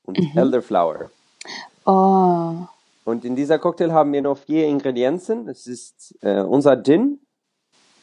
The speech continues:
Speaker 1: äh, aber eigentlich würde ich sagen, hauptsächlich ist es dieser Gooseberry Elderflower Wine,
Speaker 2: Mhm.
Speaker 1: dann unser Gin, Italicus und Orange Bitters.
Speaker 2: Sehr geil.
Speaker 1: Also Cocktail ist super,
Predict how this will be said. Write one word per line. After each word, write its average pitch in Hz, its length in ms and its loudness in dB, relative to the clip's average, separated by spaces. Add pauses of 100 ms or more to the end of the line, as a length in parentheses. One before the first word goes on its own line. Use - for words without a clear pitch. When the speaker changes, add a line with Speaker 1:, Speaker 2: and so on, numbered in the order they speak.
(220)
Speaker 1:
äh, 113 60 4
aber 87 360 2
eigentlich 127 360 -2
würde 123 160 -2
ich 117 40 -2
sagen, 117 320 0
hauptsächlich 156 520 0
ist 135 180 -2
es 120 160 -4
dieser 101 520 0 (280)
Gooseberry 120 480 4
Elderflower 113 560 2
Wine, 95 360 -4 (300)
Speaker 2:
Mhm. 190 320 6
Speaker 1:
dann 120 120 0
unser 120 340 0
Gin, 190 400 0 (640)
Italicus 160 800 -2 (320)
und 147 180 -4
Orange 123 320 0
Bitters. 95 540 -10 (640)
Speaker 2:
Sehr 185 240 4
geil. 175 400 4 (340)
Speaker 1:
Also 131 460 2 (240)
Cocktail 180 420 -2
ist 147 280 -10
super, 160 680 2